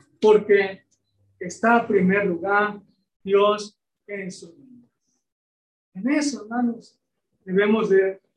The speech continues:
saber. En eso debemos de, de conocer. La buena voluntad de Dios es agradable y perfecta.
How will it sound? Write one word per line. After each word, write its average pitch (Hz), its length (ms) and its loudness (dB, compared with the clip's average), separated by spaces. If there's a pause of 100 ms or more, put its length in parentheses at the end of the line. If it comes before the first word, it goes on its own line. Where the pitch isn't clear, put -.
(760)
saber. - 340 -20 (1120)
En 214 160 0
eso 240 240 4
debemos 214 300 -2
de, 202 180 -6 (200)
de 202 200 -14
conocer. 196 600 -10 (560)
La 220 200 2
buena 262 240 4
voluntad 233 480 0
de 214 120 0
Dios 269 500 -4 (500)
es 233 220 -2
agradable 220 800 -2 (400)
y 185 140 -20
perfecta. 214 1080 -8